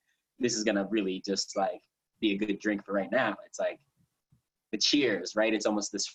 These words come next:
friend vibe, this energy. And, and I think they just have done such a great job at that storytelling for so long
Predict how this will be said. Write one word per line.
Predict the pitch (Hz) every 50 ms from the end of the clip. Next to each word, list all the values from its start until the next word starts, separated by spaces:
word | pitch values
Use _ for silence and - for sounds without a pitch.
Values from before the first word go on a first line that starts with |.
| - _
friend | - 135 131 131 127 127 127 120 117 113 107 110 - - - - _ _ _ _ _ _ -
vibe, | 135 131 127 117 113 107 101 98
this | 110 - - -
energy. | 131 131 131 117 101 101 101 95 95 - -
And, | - 95 -
and | - 95 95
I |
think | 95 - 101 98
they | 104 98
just | 98 98 -
have | 101 95 -
done | - 95 95 95
such | - 98 98 -
a | 98
great | 95 92 87 -
job | 92 90 87 87
at | - -
that | - 87 -
storytelling | - - 98 98 101 101 - 92 87 87 - _
for | _ -
so | - - 95 85 - -
long | - 113 117 107 92